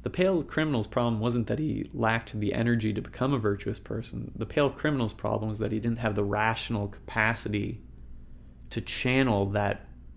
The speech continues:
energy. And the energy expressed itself as a ball of wild, uncontrollable snakes spewing their sickness into the world. That as humans, we have this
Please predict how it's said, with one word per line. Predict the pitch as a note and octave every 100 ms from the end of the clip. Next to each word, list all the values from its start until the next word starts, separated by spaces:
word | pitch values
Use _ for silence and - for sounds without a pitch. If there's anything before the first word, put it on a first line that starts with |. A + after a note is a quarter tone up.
| - - -
energy. | A2+ G#2+ F#2+ F#2+ G2+ - - - - -
And | A#2
the | A#2+
energy | B2 C3+ A#2+ G#2+
expressed | - - - B2 A#2+ -
itself | G#2 - G#2+ A2
as | A2
a | A2
ball | G2+ A2+ A#2 A#2
of | G#2
wild, | G#2 G#2 A2 A2+ A2+ G#2+
uncontrollable | G#2+ A#2 A#2+ A#2+ A2 - A2+ G#2+ G#2+ G#2
snakes | - - A2 G#2+ -
spewing | - - A#2 A#2 G#2+
their | G2+
sickness | G#2 - A2 G#2+ G#2 G#2
into | G2+ G2
the | G#2
world. | G#2 A2 G#2+ - - - - - - - - - -
That | B2+
as | B2+ B2
humans, | - D#3+ B2+ G#2
we | A2
have | - A#2+ B2+ A#2+
this | G#2 G2+ -